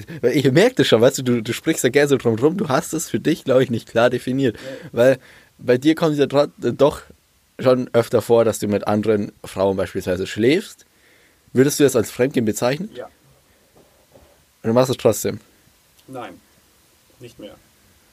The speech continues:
Speaker 1: <laughs>
Speaker 2: Hab ich früher mal gemacht, fand ich nicht gut. Und jetzt hab ich seit mehreren Wochen, <laughs>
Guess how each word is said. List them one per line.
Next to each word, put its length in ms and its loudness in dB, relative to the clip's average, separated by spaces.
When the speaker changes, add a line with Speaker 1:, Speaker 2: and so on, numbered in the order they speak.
Speaker 1:
<laughs> 340 -2
Speaker 2:
Hab 160 2
ich 140 -6
früher 320 4
mal 200 4
gemacht, 540 -4
fand 220 0
ich 80 -6
nicht 160 -4
gut. 260 0
Und 100 -8
jetzt 160 -6
hab 160 -10
ich 120 -8
seit 200 -2
mehreren 720 -2
Wochen, 400 -2
<laughs> 60 -12